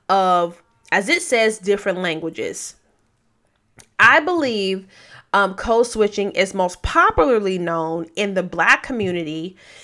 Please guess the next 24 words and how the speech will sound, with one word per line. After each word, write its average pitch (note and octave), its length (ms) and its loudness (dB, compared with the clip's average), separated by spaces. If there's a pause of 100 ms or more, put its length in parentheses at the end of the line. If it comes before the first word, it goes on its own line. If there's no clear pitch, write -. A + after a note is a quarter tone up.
(160)
as G3+ 280 6
there C4 260 4
being A3 560 -2
a G3 120 0
particular B3+ 640 -2
type A#3 420 -2
of F#3 240 -4
culture C#4+ 880 0 (100)
at G#3 240 0
work. - 460 -4 (760)
There's G3 240 0
a F#3+ 60 0
culture F4+ 580 0
at D#4+ 160 2
work B3 280 4
that A#3 140 2
exists, F3 720 -6 (920)
and A#3 240 0
unless A3+ 720 4
you A#3+ 400 -4
become A3+ 600 -4
like G3 380 0
the D#4+ 120 0
culture, G#3 800 0